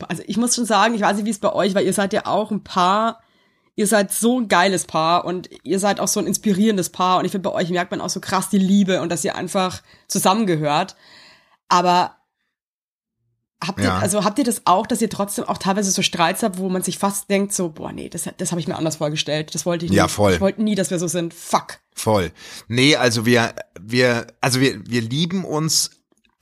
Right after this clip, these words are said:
Speaker 2: richtig, richtig krass. So, aber ich meine, es wäre trotzdem und alle, die das, das ist so ein bisschen wie wenn du ein Kind bekommst, sagst, „Also mein Kind schläft seit Tag eins durch.“ Es gibt keine Beziehung, wo nicht mal Phasen im Leben sind, wo man denkt, „Fuck, ey,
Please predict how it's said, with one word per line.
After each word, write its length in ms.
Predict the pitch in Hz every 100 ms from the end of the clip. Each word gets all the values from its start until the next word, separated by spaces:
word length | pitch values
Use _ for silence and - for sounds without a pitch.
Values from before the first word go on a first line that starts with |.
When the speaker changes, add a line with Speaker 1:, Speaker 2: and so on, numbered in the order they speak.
| 120
Speaker 2:
richtig, 400 | 170 170 151 -
richtig 340 | 143 - 113 -
krass. 500 | - 117 156 - - - -
So, 360 | - 135 135 135
aber 180 | 120 123
ich 140 | 117 123
meine, 200 | 127 123
es 100 | 120
wäre 100 | 113
trotzdem 720 | - 143 - 127 127 135 -
und 360 | 110 110 95 _ _ -
alle, 220 | 117 127
die 180 | 120 117
das, 180 | 117
das 120 | 147 143
ist 80 |
so 80 | 170
ein 80 | 175
bisschen 280 | 170 175 151
wie 100 | 143
wenn 100 | 143
du 80 | 131
ein 80 |
Kind 220 | 117 139 135
bekommst, 300 | 127 117 107
sagst, 200 | 107 -
„Also 160 | 90
mein 280 | 87 90 143
Kind 180 | - 147
schläft 320 | - 110 113
seit 320 | - 110 131
Tag 180 | 123 120
eins 300 | 104 107 107
durch.“ 360 | - 110 113 110 - -
Es 160 | - 117
gibt 180 | 135 -
keine 300 | - 113 139
Beziehung, 580 | 107 - 123 123 120 101
wo 140 | 113
nicht 200 | 113 107
mal 220 | 117 110
Phasen 400 | - 101 113 131
im 120 | 117
Leben 200 | 113 110
sind, 220 | 104 107 107
wo 80 |
man 140 | 107 101
denkt, 200 | 98 92
„Fuck, 360 | - - 101 - -
ey, 280 | 65 -